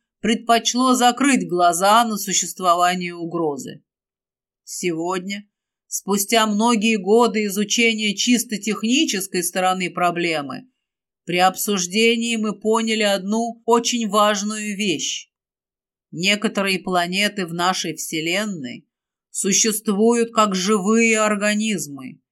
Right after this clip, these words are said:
Ведь мы все помним, в какой же момент синяя звезда превратилась в ледяного гиганта. Да, после того, как ее покинули люди.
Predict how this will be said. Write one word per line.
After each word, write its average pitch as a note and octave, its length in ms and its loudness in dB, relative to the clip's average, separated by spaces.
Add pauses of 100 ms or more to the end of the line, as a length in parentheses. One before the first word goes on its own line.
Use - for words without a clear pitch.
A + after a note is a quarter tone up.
(560)
Ведь F3 260 -2
мы F#3 160 0
все G#3 260 0
помним, G3+ 580 0
в - 80 -20
какой F#3+ 400 2
же F3+ 140 -4
момент G#3 500 2
синяя G3 480 -4
звезда G#3 480 2
превратилась F#3 800 -2
в - 40 -16
ледяного F#3+ 480 -2
гиганта. F3 760 0 (540)
Да, D#3 460 2 (400)
после G#3 380 0
того, G3 400 4
как G#3 240 2
ее F#3+ 220 0
покинули F#3 720 0
люди. E3 540 -2